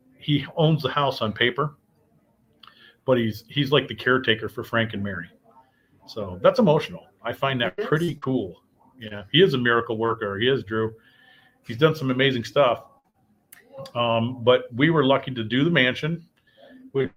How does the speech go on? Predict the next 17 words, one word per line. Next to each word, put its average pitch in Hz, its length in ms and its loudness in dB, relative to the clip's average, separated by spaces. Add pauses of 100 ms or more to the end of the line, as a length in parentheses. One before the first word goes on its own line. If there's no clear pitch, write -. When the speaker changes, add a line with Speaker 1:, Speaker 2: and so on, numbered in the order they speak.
Speaker 1:
if 123 220 -12
you 127 60 -8
know 135 220 0
who 127 280 -4
Upjohn 113 440 2
is, 120 220 -4
W 117 340 -4
E 113 80 4
Upjohn, 101 560 -4
he's 117 160 -6
the 120 60 -6
one 113 140 -2
who 110 60 -2
invented 113 280 -4
the 107 60 -12
friable 120 440 -4
pill 117 440 -4